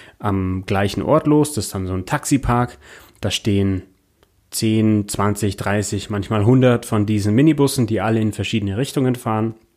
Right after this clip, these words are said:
Es wirkt total chaotisch, ist aber eigentlich sehr gut organisiert. Wenn man in den Minibus einsteigt am Taxipark, dann, äh, zahlt man jemanden, der dafür verantwortlich ist, dass der Minibus für eine bestimmte Richtung voll wird.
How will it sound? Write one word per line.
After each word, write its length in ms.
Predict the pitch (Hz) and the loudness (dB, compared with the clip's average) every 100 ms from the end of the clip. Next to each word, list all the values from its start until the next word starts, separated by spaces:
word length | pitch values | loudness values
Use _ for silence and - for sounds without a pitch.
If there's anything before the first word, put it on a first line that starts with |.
| _ _ _ _ - - - - | _ _ _ _ -20 -20 -20 -4
Es 200 | 117 110 | -2 2
wirkt 180 | 127 135 | 2 2
total 280 | 117 117 104 | -2 0 0
chaotisch, 540 | 113 110 135 139 123 | 0 2 2 2 0
ist 120 | 107 | -2
aber 180 | 104 98 | -2 -2
eigentlich 300 | 98 98 98 | -2 -4 -4
sehr 180 | - 95 | -4 -4
gut 140 | 98 | -4
organisiert. 720 | 98 92 95 92 92 90 87 _ _ _ - - - _ _ _ _ _ _ _ _ _ | -4 -6 -6 -6 -6 -8 -10 _ _ _ -20 -20 -20 _ _ _ _ _ _ _ _ _
Wenn 120 | 123 | 4
man 120 | 127 | 6
in 80 | 123 | 6
den 100 | 120 | 6
Minibus 380 | 120 117 107 101 | 6 6 4 0
einsteigt 560 | - 185 - 202 202 - | -2 -2 -2 -2 -2 -2
am 140 | 107 | -4
Taxipark, 720 | - 127 - 147 151 160 - | -4 -6 -4 -6 -4 -8 -6
dann, 300 | 120 110 104 | -4 -2 -2
äh, 200 | 92 90 - | -4 -10 -8
zahlt 340 | 107 110 123 | -2 -2 0
man 260 | 131 127 120 | 2 2 2
jemanden, 580 | 113 120 117 113 113 | 2 2 4 2 2
der 400 | 104 101 101 95 - - - _ | 2 0 0 -2 -6 -20 -20 _
dafür 240 | 101 - | -6 -4
verantwortlich 580 | 101 - 123 123 117 110 | -2 0 0 0 0 0
ist, 200 | 117 - | -2 -2
dass 120 | 110 | -6
der 120 | - 98 | -4 0
Minibus 420 | 113 117 117 - | 2 2 2 -2
für 120 | 104 | -4
eine 140 | 95 | -6
bestimmte 460 | 95 95 113 101 101 | -6 -4 -2 -2 -4
Richtung 280 | 95 - 92 | -6 -8 -6
voll 280 | - 147 160 | 0 2 4
wird. 300 | 170 175 | 2 0